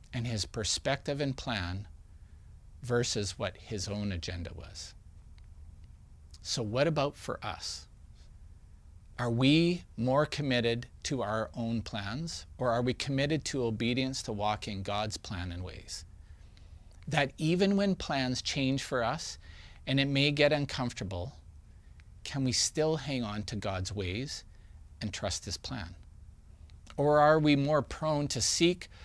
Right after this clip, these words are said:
for what's best for us, and we don't even consider what God's plan is?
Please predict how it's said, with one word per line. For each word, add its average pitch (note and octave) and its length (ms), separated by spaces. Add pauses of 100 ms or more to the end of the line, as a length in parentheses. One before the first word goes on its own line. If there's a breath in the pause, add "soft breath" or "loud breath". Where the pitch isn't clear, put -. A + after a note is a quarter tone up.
(200 loud breath)
for C3+ 220
what's A#2+ 400
best B2+ 460
for - 260 (100)
us, G#2 540 (600 soft breath)
and A2 120
we G#2+ 80
don't A#2+ 280
even A2 160
consider F#2+ 680 (840)
what G#2 220
God's F#2 260
plan F#2+ 440
is? - 240